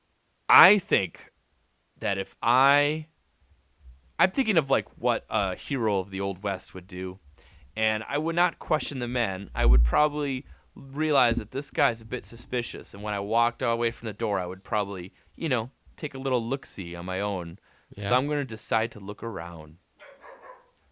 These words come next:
Speaker 1: Oh,
Speaker 2: I don't think Leia likes that.
Speaker 1: <laughs>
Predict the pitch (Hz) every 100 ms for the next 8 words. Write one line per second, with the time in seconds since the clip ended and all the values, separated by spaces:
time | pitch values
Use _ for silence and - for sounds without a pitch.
0 | _ 466 - - 143 - _ _ _ _
1 | _ _ - - - - - 101 104 101
2 | 104 92 95 95 92 98 - - 82 90
3 | _ 110